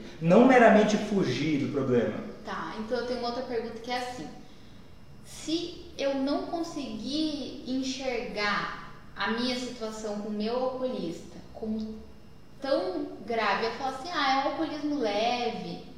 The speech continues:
Speaker 2: ele é teimoso, ele continua bebendo mesmo tendo prejuízo porque ele é teimoso." Se eu
Speaker 1: Aham.
Speaker 2: não conseguir evoluir disso, se eu continuar enxergando como uma coisa que, "Ah, é só final de semana,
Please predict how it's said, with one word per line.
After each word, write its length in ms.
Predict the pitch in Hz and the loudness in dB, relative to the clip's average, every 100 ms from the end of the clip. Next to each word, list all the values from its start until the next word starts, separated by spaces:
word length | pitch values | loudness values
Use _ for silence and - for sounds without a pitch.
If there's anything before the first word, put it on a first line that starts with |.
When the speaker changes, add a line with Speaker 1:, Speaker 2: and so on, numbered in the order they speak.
| - - - - | -18 -18 -18 -6
Speaker 2:
ele 120 | 294 | -2
é 100 | 302 | -2
teimoso, 500 | 302 262 226 240 247 | -2 -2 2 2 2
ele 160 | 240 240 | 0 -2
continua 400 | 247 247 254 269 | -2 -2 -2 0
bebendo 420 | 247 220 240 247 | 0 0 -2 -2
mesmo 280 | 247 285 285 | -2 -2 -2
tendo 220 | 262 254 | -4 -4
prejuízo 380 | 254 240 247 254 | -4 -4 -6 -8
porque 720 | 262 254 262 262 240 214 208 - - - - - - | -10 -10 -6 -2 -2 -2 -6 -12 -14 -18 -18 -18 -8
ele 120 | 240 | -2
é 80 | 269 | -2
teimoso." 580 | 269 262 208 185 170 165 | -2 -2 -2 -4 -4 -6
Se 160 | - 269 | -6 -2
eu 60 | |
Speaker 1:
Aham. 140 | 262 254 | 2 4
Speaker 2:
não 160 | 302 - 427 | 2 0 -2
conseguir 560 | 415 392 269 240 - 240 | -4 -4 -4 -4 -2 -2
evoluir 760 | 240 247 247 254 285 349 349 | 0 0 2 0 0 -2 -2
disso, 460 | 214 202 202 - - | -4 -6 -8 -10 -10
se 40 | |
eu 80 | 214 | -6
continuar 600 | 240 247 247 247 294 440 | -6 -6 -4 -2 -2 -4
enxergando 840 | - 359 349 240 226 190 175 165 - - - - - - - - | -4 -4 -4 -2 -2 0 -4 -6 -10 -16 -18 -18 -18 -18 -18 -8
como 240 | - 247 262 | -2 0 2
uma 280 | 254 247 | 2 2
coisa 400 | 254 240 247 247 247 - | 0 2 0 -2 -6 -10
que, 200 | - 311 | -8 -4
"Ah, 320 | 370 381 320 294 | -2 -2 -2 -2
é 40 | |
só 140 | - 370 | -4 -4
final 280 | 359 330 | -4 -4
de 80 | 320 | -4
semana, 1040 | - 262 208 185 214 240 233 208 175 170 | -4 -2 -2 0 0 2 0 0 -4 -6